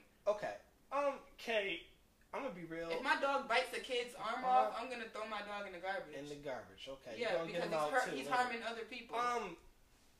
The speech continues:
Speaker 1: Kay.
Speaker 2: Say it.
Speaker 1: If, if your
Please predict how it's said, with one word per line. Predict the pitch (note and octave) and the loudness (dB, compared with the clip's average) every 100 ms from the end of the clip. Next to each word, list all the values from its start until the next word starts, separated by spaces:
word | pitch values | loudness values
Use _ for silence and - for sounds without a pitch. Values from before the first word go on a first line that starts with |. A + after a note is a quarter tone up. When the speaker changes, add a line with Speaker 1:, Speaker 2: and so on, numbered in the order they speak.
| - - - - - - - _ _ - - | -20 -20 -20 -18 -18 -20 -20 _ _ -20 -18
Speaker 1:
Kay. | - G#3+ G#3 F#3+ F3 - _ _ _ _ _ - | -8 -4 -4 -4 -10 -20 _ _ _ _ _ -20
Speaker 2:
Say | - C#5 - - | -8 -4 -2 -4
it. | - - - - | -8 -16 -20 -6
Speaker 1:
If, | G#3 G3+ G3 - - - - - - | -4 -4 -8 -12 -18 -20 -20 -20 -12
if | G3 F#3+ | -10 -6
your | C#4+ F#4 | -4 -4